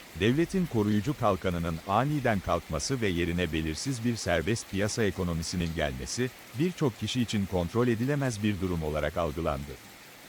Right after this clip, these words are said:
Bu durum, birçok kişinin risk almaktan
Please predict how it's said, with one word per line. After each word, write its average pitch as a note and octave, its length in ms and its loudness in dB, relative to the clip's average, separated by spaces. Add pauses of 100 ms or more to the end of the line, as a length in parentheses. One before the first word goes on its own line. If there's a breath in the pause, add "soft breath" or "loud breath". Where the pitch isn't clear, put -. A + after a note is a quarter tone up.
(240)
Bu C#3+ 160 2
durum, F2+ 240 0 (260)
birçok E3 460 0
kişinin G#2+ 440 2
risk G2 240 -4
almaktan F#2 540 2